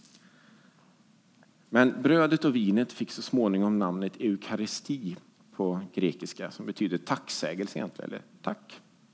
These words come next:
Tackmåltid. Och det kopplar man då oftast till gudstjänsten som man hade på förmiddagen,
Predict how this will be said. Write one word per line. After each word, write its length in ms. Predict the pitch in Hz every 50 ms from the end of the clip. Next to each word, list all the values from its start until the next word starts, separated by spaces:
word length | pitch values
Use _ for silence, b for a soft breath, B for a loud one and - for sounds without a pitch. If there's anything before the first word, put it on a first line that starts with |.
| b b b b b b b b b b b -
Tackmåltid. 600 | - 143 - - - 113 98 95 92 - - - - - - _ _ - _ _ _ _ _ _ _ _ _ B B B B B B B B B B B B B B B B B B B B B B B B B B B B B B B B B B B B B B B B B
Och 120 | - 113
det 260 | - 151 185 - -
kopplar 360 | - 190 175 - - - 120
man 200 | 110 113 117 117
då 140 | 113 110 110
oftast 500 | - - - - - - - 95 - -
till 100 | - 107
gudstjänsten 800 | 98 139 127 - - - - - 101 95 98 - - 165 135 92
som 160 | - - 110
man 120 | 101 104 107
hade 220 | 113 120 101 98
på 140 | 98 - 104
förmiddagen, 880 | - - - - - 156 135 107 95 90 90 104 123 151 143 110 87